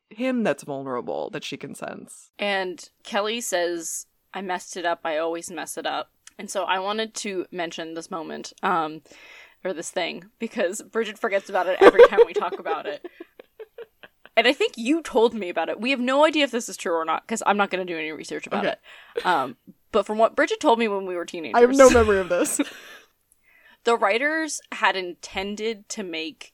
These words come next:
Speaker 2: Kelly Donovan a succubi or a succubus.
Speaker 1: That's
Speaker 2: And,
Speaker 1: very
Speaker 2: like,
Speaker 1: cool.
Speaker 2: there was, like, an actual thing about her, like, attracting men and, like, hurting or killing them. So when she first came into the show and she's like, "Oh, it's Greg. Like, I messed it up. I always mess it up."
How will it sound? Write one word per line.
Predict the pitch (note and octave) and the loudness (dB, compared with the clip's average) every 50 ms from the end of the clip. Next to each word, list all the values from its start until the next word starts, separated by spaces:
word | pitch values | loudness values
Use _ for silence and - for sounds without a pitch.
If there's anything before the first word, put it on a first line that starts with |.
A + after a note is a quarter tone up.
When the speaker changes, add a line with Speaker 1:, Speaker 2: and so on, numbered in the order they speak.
| _ _ | _ _
Speaker 2:
Kelly | - - G3 D#3+ E3 E3 E3+ F3 | -8 -4 -2 -2 -2 -2 -4 -6
Donovan | E3+ - D#3 D3+ D3+ D#3+ E3 D#3 E3+ E3+ F3 F3+ F3 D#3 - | -6 -4 -4 -4 -4 -6 -6 -6 -8 -8 -6 -8 -10 -10 -12
a | - | -16
succubi | - - - - - - A#3+ A#3 C#4+ D4+ D#4+ E4+ F4 G4+ F#4 _ - | -12 -12 -12 -12 -10 -10 -6 -2 0 2 2 2 0 -2 -6 _ -8
or | - | -8
a | F#3 | -8
succubus. | - - E3+ - - A#3 C4+ C#4+ D#4+ - - - - - _ _ _ _ _ _ _ _ _ | -8 -10 -12 -12 -8 -6 -4 -4 -4 -6 -10 -14 -16 -18 _ _ _ _ _ _ _ _ _
Speaker 1:
That's | - A#3+ C4+ C5+ - - - | 4 6 8 8 6 4 0
Speaker 2:
And, | - - | 2 4
Speaker 1:
very | C4 C#4+ G4+ G#4 | 8 10 10 10
Speaker 2:
like, | F#4 F4+ | 10 10
Speaker 1:
cool. | - F4 | 6 4
Speaker 2:
there | E4+ D#4+ C#4+ A3+ | 6 6 4 4
was, | G3 G#3 F3+ | 4 2 -2
like, | G3 - | -2 -2
an | F3+ A3 - - | -2 -2 2 6
actual | G3+ G#3 G#3 - - - B3 A#3+ A#3 A#3+ | 6 6 6 6 2 2 4 4 4 4
thing | - - - - A3+ G3+ G3 G#3+ A3 A#3+ B3+ A#3 - | 2 -4 -4 0 2 2 2 0 -2 -4 -4 -2 -2
about | - G3+ - F#3+ - - | 0 2 2 2 2 0
her, | - - G3+ F#3+ F#3+ F#3+ | -2 -2 0 0 2 2
like, | F#3 F#3 F#3+ F#3 - - - | 2 0 0 -2 -4 -10 -14
attracting | - - - - G3 E3+ E3+ - - G3 F3 F#3 F3 | -14 -8 -2 2 2 2 2 0 -2 -6 -6 -6 -6
men | E3 E3 E3 E3+ F3+ G3 G3+ | -4 -4 -2 -2 -4 -4 -6
and, | - - F#3 F3 | -8 -8 -8 -6
like, | E3+ E3 E3 D#3+ _ | -6 -6 -6 -8 _
hurting | - - - - E3+ D#3+ D#3+ F3+ F#3+ F#3+ F3+ | -18 -20 -12 -8 -8 -6 -6 -6 -6 -6 -6
or | F3 - _ _ | -6 -8 _ _
killing | - - E3 E3 E3+ F#3+ G#3+ A3+ A#3+ | -12 -8 -8 -6 -6 -6 -4 -4 -2
them. | B3 C4 C4+ C#4 C#4 C#4+ C#4 - - - - - - | -2 0 0 0 -2 -4 -6 -8 -14 -20 -20 -20 -6
So | - - A3+ | 0 0 0
when | G#3 G3+ A3 G#3+ | 2 2 0 -2
she | - - | -4 -6
first | A3 - - A3+ A#3+ - | -4 -2 0 0 0 -2
came | - B3+ A3 G#3 | -4 -4 -4 -4
into | G3 F3+ | -4 -4
the | E3+ F3+ | -6 -6
show | - - - C4+ C4 B3 A3+ F#3+ - | -6 -4 -2 2 4 6 6 6 6
and | F3 G3 | 2 -2
she's | - G3+ F#3+ | -6 -8 -8
like, | A3 A#3+ - - | -8 -8 -4 0
"Oh, | D#4 D#4 D#4 D4+ | 0 0 0 0
it's | D4 C#4+ - | -2 -6 -6
Greg. | - - D4+ D4+ D4 C#4+ C4+ C4+ A#3 | 0 2 2 4 4 2 0 0 -2
Like, | A3+ A3 A3+ | -4 -4 -4
I | A#3+ A#3+ | -4 -4
messed | A#3 B3 B3+ B3+ - - | -4 -4 -6 -6 -8 -8
it | C4+ C4 | -6 -4
up. | C4+ B3 - | -4 0 0
I | G#3 F#3+ | 0 2
always | - F3 G#3 G#3+ A3 A3+ A#3 G#3+ | 2 2 2 2 2 0 -2 -4
mess | A3+ G#3 G#3 G#3 - - | -4 -4 -4 -4 -4 -2
it | G3+ A3 | 2 4
up." | A3+ G#3 F3 D#3 - - - | 4 6 4 2 0 -4 -10